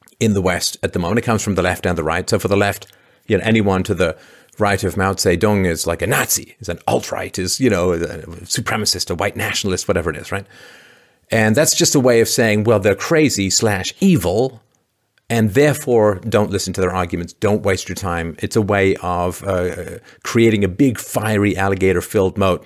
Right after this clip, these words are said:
Actually, that wouldn't really work 'cause the alligators would be on fire, but you get the point. It's create-, it creates a big, fiery moat around a particular school of thought so that it can no longer ever be examined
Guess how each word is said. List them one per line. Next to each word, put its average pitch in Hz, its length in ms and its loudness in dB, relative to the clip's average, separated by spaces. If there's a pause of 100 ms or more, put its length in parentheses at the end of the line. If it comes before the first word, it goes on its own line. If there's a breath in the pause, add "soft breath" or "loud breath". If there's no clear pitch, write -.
(140)
Actually, - 240 -12
that 76 120 -16
wouldn't 78 180 -12
really 80 120 -8
work 78 180 -4
'cause - 120 -18
the 80 80 -10
alligators 80 440 -10
would 85 100 -10
be 87 100 -4
on 82 80 -6
fire, 80 300 -8
but 151 160 -2
you 170 60 0
get - 180 0
the - 60 -4
point. - 280 -6 (600 loud breath)
It's 117 140 0
create-, - 340 2
it - 40 -10
creates 120 220 2
a 95 40 -4
big, 139 180 2
fiery 110 320 2
moat 85 280 -2 (240)
around 92 220 0
a 87 60 -2
particular 104 420 -2
school 110 260 0
of 92 80 -2
thought 101 440 0
so 107 200 2
that 87 160 0
it - 200 -2 (120)
can 107 220 -2
no 107 160 4
longer 90 440 -2
ever 95 220 0
be 85 160 -4
examined 85 540 -6